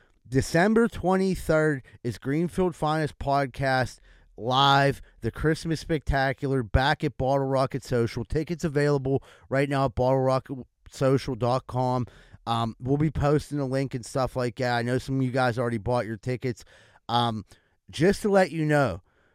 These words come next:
once these tickets are gone, there's not gonna be, like last time, the same thing. It got sold out and people couldn't get tickets. If you're thinking of going, you wanna go, just, just grab the tickets now. I'm not trying to shake you down. I'm not worried about it. It's gonna sell out.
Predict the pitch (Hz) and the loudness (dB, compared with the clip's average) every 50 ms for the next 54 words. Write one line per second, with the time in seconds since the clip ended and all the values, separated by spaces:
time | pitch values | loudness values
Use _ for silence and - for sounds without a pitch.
0 | _ _ _ _ _ _ _ 117 120 151 185 233 240 - - 226 240 226 - - | _ _ _ _ _ _ _ -2 2 4 4 4 4 2 0 0 0 0 0 0
1 | - 202 214 196 175 175 147 - 147 135 117 - 139 151 160 165 170 170 165 - | 2 2 4 4 2 -2 -4 -4 -6 -4 0 2 2 2 4 2 2 0 -2 -4
2 | - _ _ _ _ _ _ 123 139 139 104 143 180 185 185 185 - 175 165 156 | -8 _ _ _ _ _ _ 0 0 0 4 6 8 8 8 8 6 2 -2 -2
3 | 123 - 143 170 165 156 - - _ _ 123 127 127 113 - - - 151 170 175 | 0 0 0 2 0 0 -4 -8 _ _ -8 -8 -8 -8 -8 -2 2 4 6 6
4 | 160 - - - 143 131 127 120 110 - 160 147 143 117 151 143 - - 139 117 | 6 4 2 0 0 0 0 -2 -2 -2 -2 -2 0 -2 -2 -4 -4 -6 -6 -4
5 | 151 135 120 - - - 156 160 165 160 156 143 139 139 139 131 - - _ _ | -2 -4 -4 -4 -4 -2 0 0 2 2 2 2 4 2 2 0 -4 -12 _ _
6 | _ _ - 117 120 120 117 104 127 143 139 120 131 - - 135 135 110 117 113 | _ _ -4 -2 -2 -2 -2 -2 -2 -2 -2 -4 -6 -4 -2 -2 -2 -2 -4 -6
7 | 127 117 - - 131 123 101 104 - - - - - - - _ _ _ _ - | -6 -6 -4 -4 -6 -4 -4 -6 -10 -10 -16 -20 -20 -20 -20 _ _ _ _ -6
8 | 123 110 120 110 - 175 196 190 190 185 170 147 170 165 170 170 165 151 143 147 | -4 -4 -4 0 2 2 2 2 2 0 2 2 2 4 4 4 4 2 2 0
9 | 151 147 151 143 151 143 127 - - - _ _ _ - - - 143 131 - - | 0 0 0 0 0 0 0 -2 -8 -18 _ _ _ -20 -12 -10 -10 -10 -4 -4
10 | 170 - - - 180 175 170 160 151 147 - - 151 117 139 131 - - 131 120 | -4 -4 0 4 6 6 6 6 4 0 -2 -2 -2 -2 -4 -8 -6 -4 -2 -2
11 | 110 101 - - 139 156 180 185 175 170 - 170 165 151 135 - - 160 156 143 | -2 -2 -2 -2 0 4 6 6 6 6 4 0 0 0 -2 -2 0 0 0 -2
12 | - - 123 127 143 143 147 143 135 104 120 127 139 139 135 135 135 135 120 127 | -2 -6 -4 -2 0 0 0 0 -2 -2 -2 0 0 0 2 0 0 0 0 -4
13 | 123 117 - 139 - - 147 123 - 143 143 139 123 - - 123 117 113 104 92 | -4 -2 -4 -6 -6 -6 -10 -6 -4 -2 -2 -2 -2 -4 -4 -2 -2 -2 -2 -4
14 | 78 - | -6 -10